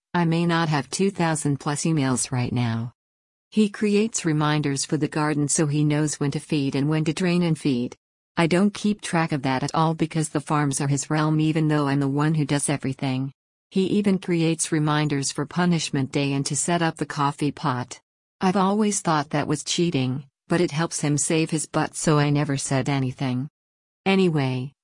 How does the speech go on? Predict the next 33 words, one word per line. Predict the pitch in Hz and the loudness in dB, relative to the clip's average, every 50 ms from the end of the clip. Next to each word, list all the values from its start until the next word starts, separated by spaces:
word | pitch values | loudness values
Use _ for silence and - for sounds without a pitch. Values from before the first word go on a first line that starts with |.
| _ - | _ -2
today | 202 170 175 170 170 165 | -2 2 2 2 2 4
he | 165 170 160 | 2 2 0
told | - - 165 160 160 165 156 | 0 0 0 2 2 2 2
me | 160 147 135 | 2 2 2
I | 135 143 | 2 2
need | 147 151 151 156 151 | 2 2 2 2 0
a | 147 | 0
reminder | 147 151 143 143 151 156 160 165 151 147 139 | 0 2 2 2 2 2 2 0 0 -2 -2
to | - 156 139 | -4 -4 -2
write | 147 147 143 143 | 0 0 0 0
a | 143 | -2
post. | - - 160 147 131 127 127 - - - - _ _ _ _ _ _ _ - | -2 -2 -2 -2 -2 -2 -4 -6 -8 -10 -14 _ _ _ _ _ _ _ -8
Sometimes | - - - 196 202 202 - 190 165 147 143 143 | -4 0 2 2 2 2 0 0 0 0 0 0
it's | 147 139 - - | -2 -4 -2 0
not | 170 170 156 156 156 | 0 2 2 2 2
a | 151 | 2
matter | 151 151 147 147 147 151 147 | 0 2 2 0 0 0 0
of | 139 127 | -2 -4
forgetting. | - - 160 - - 147 143 135 127 127 135 143 143 _ _ _ _ _ _ _ - | -4 -6 -6 -4 -2 -2 -2 -2 -2 -2 -4 -4 -6 _ _ _ _ _ _ _ -4
I | 170 175 | -2 0
usually | 175 175 185 190 196 - - 175 165 151 139 | 0 2 2 0 0 0 0 2 2 2 2
write | 139 147 143 147 - | 0 0 0 0 0
my | - 139 139 139 | 0 0 0 0
posts | - - 170 170 156 151 - - - | -2 -2 -2 -2 0 0 -2 -4 -2
the | - | -2
day | 135 147 147 143 147 | -2 0 0 0 0
they're | 139 147 139 | 0 -2 -4
published. | 139 - 156 156 139 - 131 131 127 - - - - - - _ _ _ _ _ _ - | -4 -2 -2 -2 -2 -2 -4 -4 -4 -6 -8 -8 -10 -14 -20 _ _ _ _ _ _ -2
That | - 196 196 202 | 0 0 0 2
means | - 165 170 170 160 156 - - | 0 2 2 2 2 0 0 0
I'm | 156 151 151 147 | 0 0 2 2
usually | 151 160 175 170 - 170 147 147 143 | 2 0 0 0 0 0 0 0 0
working. | 139 135 135 135 127 - - 147 135 135 139 | 0 0 0 0 -2 -4 -4 -4 -4 -4 -6